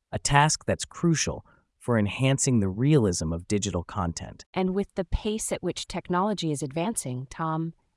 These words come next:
Speaker 2: it's not hard to imagine a future where we can capture and recreate the physical world around us with just the snap of a photo.
Speaker 1: Couldn't have said it better myself, Jen. That about sums up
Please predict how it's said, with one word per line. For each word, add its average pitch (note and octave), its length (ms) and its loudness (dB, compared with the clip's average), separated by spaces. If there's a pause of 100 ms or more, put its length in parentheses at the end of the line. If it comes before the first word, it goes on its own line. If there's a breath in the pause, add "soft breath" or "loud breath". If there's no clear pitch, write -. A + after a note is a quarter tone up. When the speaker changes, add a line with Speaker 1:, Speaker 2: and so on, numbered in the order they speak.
Speaker 2:
it's - 160 -6
not F#4 160 0
hard C4 240 0
to A3 100 -4
imagine E3 460 0
a D3 40 -4
future C3+ 600 -8 (380)
where F3+ 180 0
we G3 120 -2
can A#3 220 -6
capture - 560 -6
and D#3+ 180 0
recreate F3+ 680 -4
the D#3 80 -8
physical G#3+ 480 -4
world F3+ 280 0
around D#3 320 0
us - 300 -12 (140)
with D#3+ 240 -8
just - 320 -6
the G3 60 -8
snap C3+ 360 -6
of C#3+ 100 -6
a D3+ 60 -6
photo. - 480 -12 (360)
Speaker 1:
Couldn't G#3 220 8
have F#3 120 4
said F3 200 6
it D3+ 140 4
better C3+ 220 4
myself, A2+ 560 2
Jen. G#2 320 -10 (640)
That E3+ 160 10
about F3 260 6
sums C#3+ 380 4
up G2 200 2